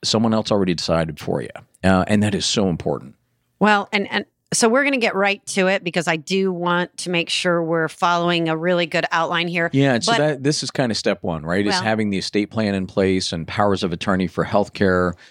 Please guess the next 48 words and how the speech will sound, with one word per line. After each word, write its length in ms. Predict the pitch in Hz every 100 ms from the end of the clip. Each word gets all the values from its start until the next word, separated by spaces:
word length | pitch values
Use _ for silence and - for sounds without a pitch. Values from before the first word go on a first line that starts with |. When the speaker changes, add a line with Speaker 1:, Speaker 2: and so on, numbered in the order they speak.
| _ _ -
Speaker 1:
and 180 | 120
for 120 | - 113
finance. 600 | 131 123 76 - - - _ -
You 160 | 101
know, 100 | 95
making 380 | 90 104 110 110
sure 260 | 104 113 110
that 200 | 101 -
you 80 | 101
do 220 | 113 120
have 180 | 104 87
that 200 | 85 78
living 340 | 87 80 78
will 380 | 80 80 80 80
and 440 | - 90 87 82 - - _ _
checking 380 | - 139 139 131
that 240 | 113 101 -
every 240 | 123 135
year 240 | 110 104
you 160 | 87 90
should 160 | - 92
check 240 | 98 92
the 60 | 87
beneficiaries, 720 | 95 92 87 - 85 80 92
make 140 | 90
sure 180 | - 90
that 140 | 85
they're 160 | - 80
up 100 | 78
to 60 | 78
date. 360 | 80 73 - - - - _ _
Can't 240 | - 107 98
tell 160 | 113
you 120 | 110 104
how 80 |
many, 160 | 110 110
we 140 | 98 101
manage 300 | 104 101 101
a 40 |
lot 180 | 92 92
of 60 |
four 180 | - 98
oh 20 |
one 140 | 92 87
K 180 | - 90
plans 320 | - 90 87
for 140 | 87
companies, 580 | - 101 98 98 95 90